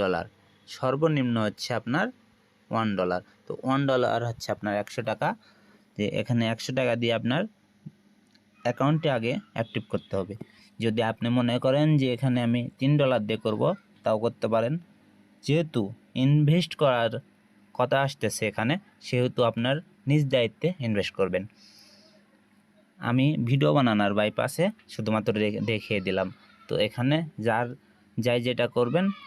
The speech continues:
অবশ্যই মাথায় রেখে কাজ করবেন। তো যাই হোক, আপনি যদি মনে করেন যে বিশ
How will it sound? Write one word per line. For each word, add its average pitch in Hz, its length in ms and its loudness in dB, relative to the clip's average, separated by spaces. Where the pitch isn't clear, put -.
অবশ্যই 143 420 0
মাথায় 117 300 -2
রেখে 113 240 -4
কাজ 104 100 -4
করবেন। 95 260 -2
তো - 40 -4
যাই 127 220 2
হোক, 160 160 2
আপনি 135 160 0
যদি 143 160 2
মনে 139 220 2
করেন 143 240 4
যে 135 60 0
বিশ 131 120 2